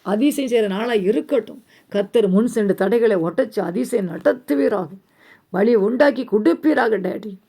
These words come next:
ஹல்லேலூயா, ஹல்லேலூயா, ஹல்லேலூயா, ஹல்லேலூயா. மூடின கதவுகள் திறக்கப்படட்டும் இயேசுவின் நாமத்தில். காலியான பாத்திரம் நிரம்பும். ஊழியர் குடும்பங்களை ஆசீர்வதியும்.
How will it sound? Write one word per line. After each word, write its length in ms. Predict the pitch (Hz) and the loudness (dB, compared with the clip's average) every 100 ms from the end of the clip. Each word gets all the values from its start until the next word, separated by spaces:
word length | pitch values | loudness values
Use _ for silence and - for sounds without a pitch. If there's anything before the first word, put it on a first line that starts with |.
| _ _ _ _ _ | _ _ _ _ _
ஹல்லேலூயா, 800 | 170 214 240 208 175 226 226 208 156 | 0 2 4 2 2 0 2 0 0
ஹல்லேலூயா, 720 | 226 247 214 180 214 233 190 151 | 0 2 2 0 -2 0 -2 0
ஹல்லேலூயா, 720 | 254 254 214 180 226 226 185 | 0 2 2 0 -2 -2 -2
ஹல்லேலூயா. 600 | 170 220 403 208 185 226 | -2 0 2 0 0 0
மூடின 420 | 202 262 269 220 | 2 2 2 -2
கதவுகள் 560 | 196 202 247 190 - 285 | -2 0 0 0 -2 2
திறக்கப்படட்டும் 680 | 330 311 262 247 208 226 | 2 2 2 0 0 -2
இயேசுவின் 420 | 214 190 - 190 180 | -2 -6 -6 -6 -6
நாமத்தில். 360 | 185 196 - _ _ _ - _ | -8 -10 -16 _ _ _ -20 _
காலியான 580 | - 180 214 226 294 320 | -4 2 4 4 2 0
பாத்திரம் 400 | 254 247 208 196 | 0 -2 0 -2
நிரம்பும். 240 | 180 175 | -2 0
ஊழியர் 480 | 226 254 226 208 196 | 2 2 2 0 0
குடும்பங்களை 420 | 214 220 233 208 | 2 2 2 0
ஆசீர்வதியும். 800 | 180 247 247 202 175 208 285 190 | 0 0 0 0 0 0 -2 -2